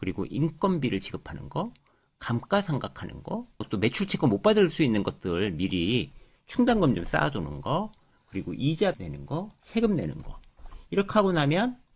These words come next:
순이익이 나오죠. 순이익이 나오는 것을 주주 환원을 하면, 배당이나 자사주 소각을 통해서 하면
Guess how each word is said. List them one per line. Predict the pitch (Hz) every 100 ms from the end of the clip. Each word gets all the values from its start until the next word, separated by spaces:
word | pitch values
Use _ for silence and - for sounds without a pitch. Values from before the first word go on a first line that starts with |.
| _ _ _ _ _ _ _ _ _ _ _ _ _ _ _
순이익이 | - - 233 196 139
나오죠. | 71 65 - - _ _ _ _ _ _ _ _
순이익이 | - - 240 233 208 202
나오는 | 147 92 117 131
것을 | 110 110 170 202 247 - _ _ _ _ _ _
주주 | - 143 143 202 196
환원을 | 202 208 185 165
하면, | 147 156 92 - - -
배당이나 | - 98 104 101 101 117 120
자사주 | - 107 117 110 131 139 156 - _
소각을 | - 202 185 180
통해서 | 147 123 107 123
하면 | - 151 156 226